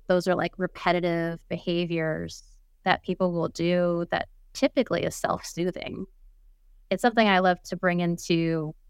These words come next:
breath work after I did my training with you, but a repetitive movement that really stimulates that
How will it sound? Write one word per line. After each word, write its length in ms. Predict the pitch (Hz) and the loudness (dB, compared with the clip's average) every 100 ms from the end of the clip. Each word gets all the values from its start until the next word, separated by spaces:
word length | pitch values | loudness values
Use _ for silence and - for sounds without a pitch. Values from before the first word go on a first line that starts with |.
| - | -2
breath 220 | 175 170 - | 0 0 0
work 220 | 156 - - - - | -2 -2 -10 -20 -6
after 200 | 170 - | -6 -4
I 60 | - | -6
did 160 | - 180 | -6 -8
my 100 | 170 | -8
training 360 | - 180 185 | 0 2 2
with 160 | 165 - | 0 -4
you, 340 | 165 165 170 - - - _ _ _ - | -2 -2 -4 -8 -20 -20 _ _ _ -2
but 340 | 175 170 170 - | 2 2 0 -2
a 100 | 175 | 0
repetitive 720 | 185 185 202 202 202 185 - | 0 0 2 4 4 2 0
movement 500 | 185 196 220 190 170 | -2 0 0 0 0
that 160 | 175 - | 0 0
really 280 | 190 185 | 0 0
stimulates 640 | 170 - 190 208 196 170 - | -4 -2 2 2 2 0 -4
that 200 | - | -6